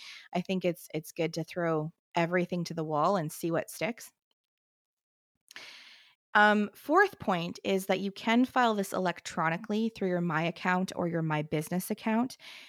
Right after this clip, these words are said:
Make sure you keep a copy of exactly what you filed. Keep a copy of the confirmation of filing.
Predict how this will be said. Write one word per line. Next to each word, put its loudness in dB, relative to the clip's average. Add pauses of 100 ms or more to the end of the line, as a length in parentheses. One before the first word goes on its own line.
(160)
Make 4
sure 0
you 2
keep -6
a 2
copy 0
of -2
exactly 0
what -2
you -4
filed. 0 (180)
Keep -4
a -2
copy 0
of -4
the -6
confirmation -2
of -6
filing. 0